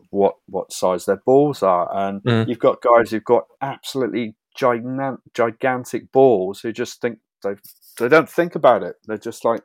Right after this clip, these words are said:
Speaker 1: "I've got balls. That's it." You know, it's, uh, maybe only their partner that ever sees them. And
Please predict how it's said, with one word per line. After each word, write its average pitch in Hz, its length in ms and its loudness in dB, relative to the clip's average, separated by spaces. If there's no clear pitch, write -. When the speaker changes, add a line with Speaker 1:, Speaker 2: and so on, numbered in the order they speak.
Speaker 1:
"I've 123 220 -6
got - 220 -2
balls. 143 360 0
That's - 260 -10
it." 131 220 -4
You 117 100 -12
know, 101 200 -10
it's, - 280 -12
uh, 101 180 0
maybe 117 340 4
only 113 300 2
their 107 160 6
partner 113 500 4
that 98 160 0
ever 104 180 0
sees 107 440 -4
them. 127 220 -2
And 104 340 -8